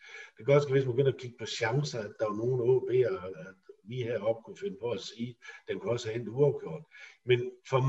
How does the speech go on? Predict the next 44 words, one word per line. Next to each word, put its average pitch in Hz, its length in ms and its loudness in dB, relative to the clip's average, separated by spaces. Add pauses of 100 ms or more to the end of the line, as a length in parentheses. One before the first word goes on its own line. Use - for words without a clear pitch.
mig 151 300 6
var 135 80 6
det 120 120 4
mest 147 380 0
utrolige, 165 680 -2 (340)
at 104 140 -8
Vejle 120 380 6
kom 117 160 -6
ud 135 120 4
af 101 60 0
det 127 140 -2
greb, 131 320 2
som 98 140 -8
de 101 240 -14
egentlig 90 280 -10
var 120 100 -10
kommet 95 380 -8
i, 135 200 -4 (280)
og - 140 -6
kommer 190 280 -2
til 139 340 0
i 113 180 -10
perioder 113 420 4
at 98 80 -4
dominere 104 360 -2 (100)
kampen. 113 240 -6
Og 92 60 -4
jeg 107 80 0
synes, 131 220 -6
de - 80 -8
spiller 127 220 0
godt. - 260 -4 (680)
Og 104 160 0
jeg, 127 180 4
jeg 139 180 4 (200)
kan 120 120 2
ikke 135 140 0
lade 120 100 2
være 127 120 4
med 123 100 6
at 117 80 4
sidde 104 240 -4
og 82 60 -12
tænke 147 280 4